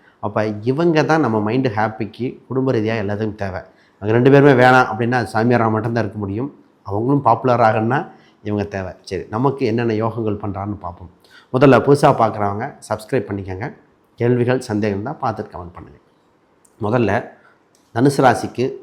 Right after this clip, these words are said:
குரு ஏழாம் இடத்திலிருந்து குருவும் சுக்கிரனும் உங்க ராசியை பார்க்கிறார். இங்க சுக்கிரனுக்கு ரெண்டு ரோல் இருக்கு. ஆறாம் அதிபதியும் சரி, பதினொன்னாம் அதிபதியும் இருக்கார். அப்ப பதினொன்னு லாபாதிபதி இல்லையா? லாபாதிபதியோட ராசி அதிபதி சேர்ந்து உங்க ராசியை பார்க்கும் பொழுது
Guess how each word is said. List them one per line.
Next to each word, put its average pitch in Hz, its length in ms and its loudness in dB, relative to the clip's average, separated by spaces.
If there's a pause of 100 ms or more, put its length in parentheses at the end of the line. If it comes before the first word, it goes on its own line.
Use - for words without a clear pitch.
(140)
குரு 120 260 -2
ஏழாம் 117 360 2
இடத்திலிருந்து 101 680 -6
குருவும் 120 400 -2
சுக்கிரனும் 107 440 -10
உங்க 98 140 -10
ராசியை 104 340 -6
பார்க்கிறார். 87 380 -12 (560)
இங்க 135 220 -2
சுக்கிரனுக்கு 175 300 4
ரெண்டு 123 200 4
ரோல் 123 100 6
இருக்கு. 107 180 0
ஆறாம் 123 320 2
அதிபதியும் 123 260 2
சரி, 131 380 -2
பதினொன்னாம் 120 400 2
அதிபதியும் 110 360 0
இருக்கார். 95 380 -8 (960)
அப்ப 110 260 -2 (580)
பதினொன்னு 139 340 4
லாபாதிபதி 110 600 2
இல்லையா? 101 340 0 (340)
லாபாதிபதியோட 123 880 2
ராசி 110 340 0
அதிபதி 107 260 0
சேர்ந்து 104 460 -4 (120)
உங்க 104 180 -6
ராசியை 120 360 0
பார்க்கும் 104 380 -4
பொழுது 101 380 -6